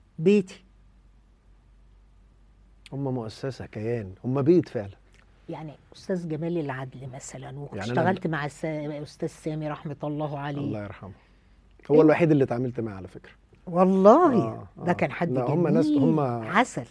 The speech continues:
Speaker 2: هم كلهم بصراحة.
Speaker 1: أستاذ جمال العدل
Speaker 2: مم.
Speaker 1: ومحمد العدل برضو حاجة يعني مهما أحكي لك، مهما أحكي لك.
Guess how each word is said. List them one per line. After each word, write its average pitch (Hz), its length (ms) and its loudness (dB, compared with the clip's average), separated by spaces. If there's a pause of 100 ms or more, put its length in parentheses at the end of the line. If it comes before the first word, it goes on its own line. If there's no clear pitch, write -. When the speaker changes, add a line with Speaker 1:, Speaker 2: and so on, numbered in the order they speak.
Speaker 2:
هم 143 280 -4
كلهم 131 420 -2
بصراحة. 107 680 -12 (1040)
Speaker 1:
أستاذ 185 400 -4
جمال 160 340 -4
العدل 139 400 -8
Speaker 2:
مم. - 40 -6
Speaker 1:
ومحمد 151 540 -8
العدل 147 560 -12
برضو 180 340 -12 (1300)
حاجة 190 560 -8
يعني 147 1200 -10 (420)
مهما 185 300 0
أحكي - 280 -10
لك، - 320 -20 (2000)
مهما 175 280 2
أحكي 156 320 -6
لك. - 320 -16